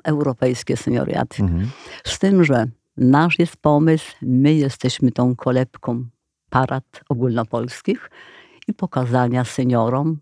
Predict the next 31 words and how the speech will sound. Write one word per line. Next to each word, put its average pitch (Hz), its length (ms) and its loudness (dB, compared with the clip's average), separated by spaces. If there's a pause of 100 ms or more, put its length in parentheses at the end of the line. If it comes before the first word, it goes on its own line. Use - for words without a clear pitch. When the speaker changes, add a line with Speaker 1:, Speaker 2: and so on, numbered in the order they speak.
Speaker 1:
seniorów 160 760 0
w 131 100 -8
życiu 139 340 -4
publicznym. 139 720 -4
Speaker 2:
Czyli 117 160 4
wszystko 127 280 2
zaczęło 117 240 4
się 117 140 4
w 107 80 0
Warszawie? 82 560 0 (160)
Speaker 1:
Wszystko - 460 0
zaczęło 175 380 2
się 165 140 0
od 165 120 0
Warszawy, 160 580 2 (140)
z 120 140 -6
mego 135 380 4
pomysłu, 165 500 0
którego 139 340 0
nie 135 140 2
Speaker 2:
Mhm. 110 80 0
Speaker 1:
patentuję, 139 680 2
ale 127 200 -2
się 101 180 -8
cieszę, - 500 0 (520)
że 127 180 0
w - 60 -6
całej 196 400 4
Polsce 165 540 2
są 123 440 0 (460)
parady, 185 480 2